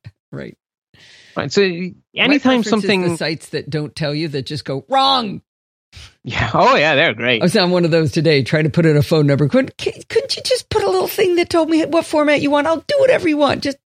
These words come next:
Speaker 1: just tell me.
Speaker 2: Yeah, show me. Show me
Speaker 1: Yeah.
Speaker 2: and I'll obey.
Speaker 1: Exactly.
Speaker 2: Yep.
Speaker 1: Okay.
Speaker 2: Okay, so whichever way we create these elements,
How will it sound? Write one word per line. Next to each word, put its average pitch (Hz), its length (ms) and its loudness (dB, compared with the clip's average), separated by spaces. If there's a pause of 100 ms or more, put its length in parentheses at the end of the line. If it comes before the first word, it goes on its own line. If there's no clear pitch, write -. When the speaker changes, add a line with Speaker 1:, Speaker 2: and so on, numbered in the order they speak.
Speaker 1:
just - 220 -20
tell 605 320 2
me. - 320 -2 (840)
Speaker 2:
Yeah, - 180 -20
show 185 320 -2
me. 117 240 -4 (200)
Show 190 180 -2
me 175 120 0
Speaker 1:
Yeah. 151 60 0
Speaker 2:
and 139 80 -2
I'll 131 120 2
obey. 117 480 2 (160)
Speaker 1:
Exactly. - 720 -8 (480)
Speaker 2:
Yep. 202 640 -8
Speaker 1:
Okay. 170 160 -4 (1200)
Speaker 2:
Okay, 123 280 -2 (160)
so 208 160 2
whichever 254 400 2
way 214 200 4
we 180 200 -2
create 156 600 0
these 120 220 -8
elements, - 640 -14